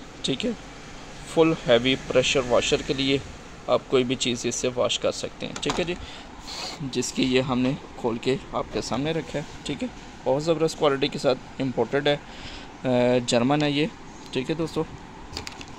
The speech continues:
तो अच्छी quality है। बाय करने के लिए आप ज़ीरो थ्री थ्री टू फ़ाइव एट वन टू फ़ोर सेवन फ़ोर पे रब्ता कर सकते हैं। ठीक है, वीडियो को आगे भी दोस्तों से शेयर करें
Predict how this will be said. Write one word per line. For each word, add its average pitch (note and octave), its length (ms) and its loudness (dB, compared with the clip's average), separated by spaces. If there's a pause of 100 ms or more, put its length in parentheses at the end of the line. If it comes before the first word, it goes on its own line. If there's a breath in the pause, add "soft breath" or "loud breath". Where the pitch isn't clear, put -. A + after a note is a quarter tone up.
(580 loud breath)
तो A#2+ 160 2
अच्छी - 320 -2
quality D3 420 2
है। D3 80 0 (680)
बाय A#2+ 240 4
करने C#3 300 2
के C#3 100 -2
लिए C#3 280 0 (800 loud breath)
आप A#2+ 180 0
ज़ीरो B2 240 2
थ्री C3 200 0
थ्री C#3+ 220 -2
टू D3+ 160 -2
फ़ाइव A#2+ 340 0
एट A#2+ 80 -2 (100)
वन B2+ 120 2
टू A#3 160 -2
फ़ोर C3 220 -2
सेवन A#2+ 340 0
फ़ोर B2+ 240 0 (100)
पे F3 140 0 (100)
रब्ता B2 260 0
कर - 160 -4
सकते - 360 -8
हैं। - 200 -6
ठीक - 200 -4
है, F#3 80 0 (1700 loud breath)
वीडियो C3 320 4
को C#3 100 2
आगे B2 180 4
भी D#3 120 -4
दोस्तों D#3 280 0
से D#3+ 160 0
शेयर D#3 200 2
करें D3 280 0